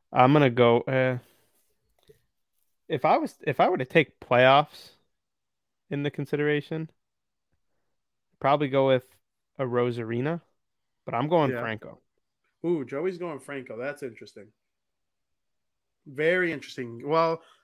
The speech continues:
Speaker 2: that's because you're a Boston Red Sox fan, and he might win the M V P just on numbers against the Red Sox alone. <laughs> He dominated when he played. Like, he's gonna be a thorn up your ass for the next ten years. You might hate his guts by the next time.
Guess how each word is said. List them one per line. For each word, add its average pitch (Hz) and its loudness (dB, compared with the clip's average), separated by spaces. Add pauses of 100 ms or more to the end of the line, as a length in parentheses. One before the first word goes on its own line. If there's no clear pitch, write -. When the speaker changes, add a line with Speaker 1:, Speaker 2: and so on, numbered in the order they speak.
(140)
Speaker 2:
that's 180 -2
because 180 -4
you're 185 2
a 160 0
Boston 156 -4
Red 143 -2
Sox 127 -8
fan, 127 -6
and 123 -8
he 147 -8
might 151 -6
win 143 -6
the 139 -6
M 135 -6
V 131 -8
P 135 -8
just 127 -8
on 127 -4
numbers 127 -4
against 123 -8
the 127 -8
Red 120 -4
Sox 123 -8
alone. 107 -12
<laughs> - -20 (840)
He 170 -2 (360)
dominated 131 -2 (460)
when 135 -6
he 123 -6
played. 123 -4
Like, 127 -4 (360)
he's 156 -4
gonna 190 0
be 180 0
a 151 0
thorn 175 0
up 165 -2
your 131 0
ass 117 -4 (180)
for - -8
the 131 -4
next 131 -6
ten 117 -8
years. 98 -18 (340)
You 190 0
might 294 6
hate 202 2
his 170 2
guts 156 0
by 135 -4
the 127 -4
next 131 -6
time. 123 -8